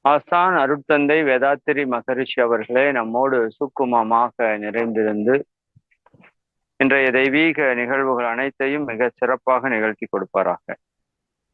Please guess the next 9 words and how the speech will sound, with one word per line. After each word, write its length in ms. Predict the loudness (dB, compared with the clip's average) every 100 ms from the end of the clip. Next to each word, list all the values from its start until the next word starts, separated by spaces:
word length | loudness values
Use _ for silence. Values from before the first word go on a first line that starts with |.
| _ -20 _ _ _ _ _ -2
வாழ்க 580 | 2 2 0 -2 -2
வளமுடன், 540 | -2 -4 -10 -12 -14 -14 _ _
வாழ்க 580 | -4 2 2 2 -4 -4
வளமுடன், 360 | -4 -8 -18 _ _ _ _ _ _ _ _ _ _ _ _ _ _ _ _ _ _ _ _ -20 _ _ _ _ _ _ -2
வாழ்க 460 | 0 2 0 0
வளமுடன். 560 | 0 0 -2 -2 -4 -6 -12 _ _
நண்பர்களே, 640 | -2 -2 0 2 0 0 -8 _ _ _ _
மிக்க 280 | -8 0 2
மகிழ்ச்சி. 580 | 2 2 -2 -2 -4